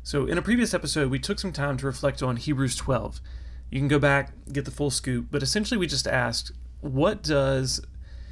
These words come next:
an average believer, what do they picture when they read Hebrews twelve, verses one through two? The typical picture of the race of faith. What does that look like?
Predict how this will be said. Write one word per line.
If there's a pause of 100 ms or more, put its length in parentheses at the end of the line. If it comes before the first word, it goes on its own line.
(340)
an
average
believer, (760)
what
do
they
picture (180)
when (120)
they
read
Hebrews
twelve,
verses
one
through
two? (680)
The
typical
picture
of
the
race
of
faith.
What
does
that
look
like?